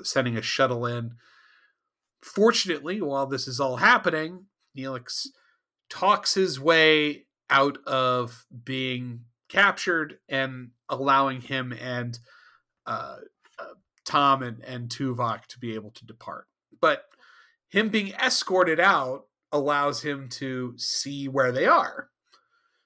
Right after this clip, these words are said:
And he gets some FaceTime with the Talaxian leader, a, a guy by the name of Oxalon, I believe. And then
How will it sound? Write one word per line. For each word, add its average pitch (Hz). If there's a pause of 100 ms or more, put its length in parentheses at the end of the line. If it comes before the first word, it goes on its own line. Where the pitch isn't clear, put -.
(260)
And 123 (120)
he 139
gets 147
some 127
FaceTime 139
with 120
the 113
Talaxian 117
leader, 123
a, 113
a 110
guy 117
by 113
the 113
name 110
of 107 (360)
Oxalon, 156
I 151
believe. 147 (640)
And 127
then 123